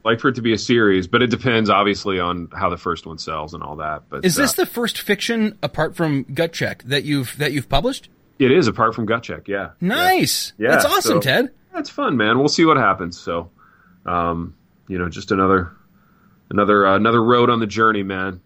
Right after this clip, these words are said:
Speaker 1: But, uh, but we'll definitely see what happens. It'll be fun.
Speaker 2: Well, speaking of brilliant fiction written by, uh, you and I,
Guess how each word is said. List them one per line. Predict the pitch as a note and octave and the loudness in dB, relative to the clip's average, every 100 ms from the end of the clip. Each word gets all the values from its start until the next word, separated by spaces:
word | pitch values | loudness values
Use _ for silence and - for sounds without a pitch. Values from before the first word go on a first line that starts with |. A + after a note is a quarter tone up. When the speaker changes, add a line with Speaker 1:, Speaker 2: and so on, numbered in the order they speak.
| _ | _
Speaker 1:
But, | F#2+ F2 - | -6 -4 0
uh, | F#2 F2 E2+ E2 _ _ - | 2 4 2 -2 _ _ -6
but | G2+ | -2
we'll | G2 | 0
definitely | G2+ G2 F#2 | 0 -2 -6
see | F2+ | -6
what | E2 | -8
happens. | E2 D#2+ F2 - | -8 -10 -12 -18
It'll | - | -10
be | G2 F#2 | -6 -6
fun. | F#2 E2 _ _ _ | -6 -8 _ _ _
Speaker 2:
Well, | E3+ | -6
speaking | D#3+ C#4 D#4 C#4 | -4 -4 -4 -2
of | C3 | -4
brilliant | C3 E3+ F#3+ D3+ | 0 2 2 -2
fiction | - F#3 F#3 D3 A#2 | -2 -2 0 -2 0
written | C3+ D#3+ D3 | -2 -2 -2
by, | C3+ B2 A#2+ A#2+ | 0 0 0 2
uh, | A#2 A2 | 2 2
you | A2+ C#3 D#3 | 0 0 2
and | C3 | 2
I, | C3+ D#3+ A2 B2+ | 0 -2 -4 -6